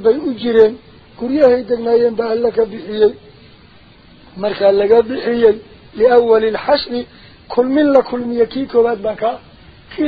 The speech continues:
لبادنا عمر با كل ميو بحيي. كسدحادنا ملايك با سو كل من دون تو قياما لكيني دونا. كل كاني هو أول الحشر. Kulmin la kulmiya kii ugu horreeyey ayaa Rabbi aqaladoodii ay dhisteen kaga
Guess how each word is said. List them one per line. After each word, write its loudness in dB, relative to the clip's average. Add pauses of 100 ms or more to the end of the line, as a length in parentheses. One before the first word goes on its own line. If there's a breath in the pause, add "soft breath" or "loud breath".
لبادنا -2
عمر 0 (100)
با 2 (100)
كل -8
ميو 2
بحيي. -4 (380 loud breath)
كسدحادنا 0 (420 loud breath)
ملايك 2
با 0
سو 2
كل -4
من -4
دون -2
تو 2
قياما 0
لكيني 2
دونا. 4 (380 loud breath)
كل 2
كاني 2
هو 4 (140)
أول 4
الحشر. -2 (640 soft breath)
Kulmin 4
la 6
kulmiya -2
kii -6
ugu -4
horreeyey 2 (380 soft breath)
ayaa 0
Rabbi -2
aqaladoodii 0
ay 0
dhisteen -2
kaga -2